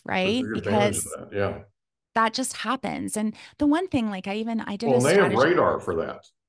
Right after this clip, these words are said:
Speaker 2: Yeah, yeah.
Speaker 1: Right? They, they seek people out.
Speaker 2: Definitely.
Speaker 1: I mean, it's, it's scary.
Speaker 2: And what's so crazy about it,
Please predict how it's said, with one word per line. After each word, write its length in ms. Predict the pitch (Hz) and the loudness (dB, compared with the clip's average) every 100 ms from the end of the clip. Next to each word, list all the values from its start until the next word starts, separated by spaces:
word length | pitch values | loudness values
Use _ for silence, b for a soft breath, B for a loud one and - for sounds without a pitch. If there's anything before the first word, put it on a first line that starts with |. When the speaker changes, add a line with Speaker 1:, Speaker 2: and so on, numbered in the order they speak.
| _ _ | _ _
Speaker 2:
Yeah, 160 | 240 330 | -2 0
yeah. 380 | 339 370 349 - _ _ | 0 -4 -6 -8 _ _
Speaker 1:
Right? 360 | - 104 131 - | 0 2 2 2
They, 180 | 120 156 | 2 2
they 640 | - 101 127 165 127 117 113 | 0 0 2 2 -2 -6 -8
seek 460 | - 143 151 143 | -6 -2 -2 -4
people 380 | - 143 120 110 | -6 -4 0 0
out. 400 | 123 131 - - - _ _ - | 0 0 -2 -6 -18 _ _ -8
Speaker 2:
Definitely. 920 | 233 453 - 294 226 - 65 67 - - | -4 -4 -2 -2 -2 -4 -10 -12 -14 -12
Speaker 1:
I 60 | 104 | -4
mean, 140 | 107 | 0
it's, 400 | 104 117 - - - - | 0 -2 -4 -12 -16 -10
it's 280 | 110 113 - | -8 -8 -10
scary. 580 | - - 110 131 101 - - _ _ _ - B - | -14 -8 -2 0 -2 -6 -16 _ _ _ -20 B 2
Speaker 2:
And 120 | 330 | 2
what's 200 | 392 - | 2 0
so 400 | - - 359 466 | -2 0 0 0
crazy 520 | - 320 330 339 277 | -2 -2 -2 0 0
about 360 | 208 190 185 175 | 0 0 0 -2
it, 260 | 175 - | -4 -6